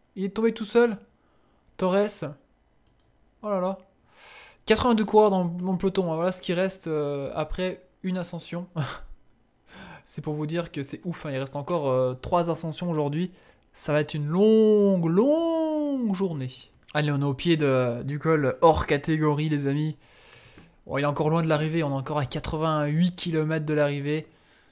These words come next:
C'est pas ici que ça va se passer, mais en tout cas ici, il y aura, je pense, un bel écrémage de fait déjà.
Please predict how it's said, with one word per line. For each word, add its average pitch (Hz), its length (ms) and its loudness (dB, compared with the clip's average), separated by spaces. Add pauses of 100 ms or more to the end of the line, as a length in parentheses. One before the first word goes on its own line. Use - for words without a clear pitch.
(220)
C'est - 260 -8
pas 160 300 2
ici 160 340 -4
que - 80 -12
ça 160 100 -8
va 143 120 -2
se 139 80 -10
passer, 151 320 -6
mais 165 60 -2
en 147 40 -4
tout 135 140 -10
cas 196 80 -4
ici, 165 260 -6
il 202 80 -4
y 160 80 -4
aura, 151 340 -4
je 131 80 -6
pense, 175 300 -10
un - 140 -12
bel 151 200 -4
écrémage 160 460 -4
de 147 80 -4
fait 139 180 -10
déjà. 120 280 -10